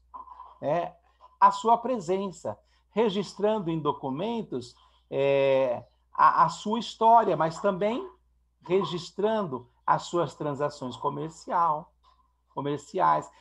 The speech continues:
registrando o conhecimento acumulado na construção de pirâmides que os sumérios criavam, como os zigurates, né, que era um tipo de pirâmide que era um observatório astronômico, né, eles faziam um observatório pra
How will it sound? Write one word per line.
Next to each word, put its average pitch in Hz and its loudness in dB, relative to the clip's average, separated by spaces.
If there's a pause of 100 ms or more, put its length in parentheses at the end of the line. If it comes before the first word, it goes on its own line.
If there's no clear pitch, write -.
(140)
registrando 165 -2
o 147 -6
conhecimento 151 -6
acumulado 135 -2 (200)
na 156 0
construção 156 -8
de 143 -8
pirâmides 143 -6 (340)
que 151 -6
os 139 -4 (180)
sumérios 143 -2
criavam, 135 2
como 131 -8 (160)
os 143 -6
zigurates, 131 0 (300)
né, 131 -4
que 143 -8
era 143 0
um 139 -4
tipo 180 -8
de 139 -10
pirâmide 135 -4 (220)
que 135 -6
era 139 4
um 131 -4
observatório 123 -2
astronômico, 131 -6 (380)
né, 131 -6
eles 127 -10
faziam 135 -6
um 147 -4
observatório 131 -4
pra 135 0